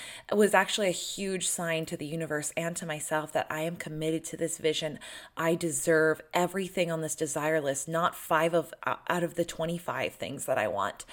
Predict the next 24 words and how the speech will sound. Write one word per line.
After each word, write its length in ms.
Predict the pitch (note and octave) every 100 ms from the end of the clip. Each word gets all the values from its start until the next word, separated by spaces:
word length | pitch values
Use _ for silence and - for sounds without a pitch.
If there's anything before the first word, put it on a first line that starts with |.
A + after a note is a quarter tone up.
| - - - - -
So 460 | - - F3+ E3+ E3+ -
it 140 | G3+
was 160 | G3+ G3
a 160 | F3 - -
big, 400 | G#3+ G#3+ G#3 -
big 200 | F#3 -
sign 300 | E3+ D#3 D#3
for 100 | D#3+
the 100 | D3+
universe 420 | D3+ D3+ D3 D3+
that 180 | - D3
I'm 160 | - E3+
showing 320 | - B3 G#3+
up 160 | D#3+ -
for 100 | E3+
this. 300 | D3 B2+ - -
I 140 | E3+
am 160 | G3 G#3
committed 500 | D#3+ D#3+ E3 E3+ E3
to 120 | F3+
this. 280 | E3+ D#3+ -
I 200 | D#3 E3
deserve 520 | E3 D3 D#3+ D3+ -
this. 340 | D2+ C2+ -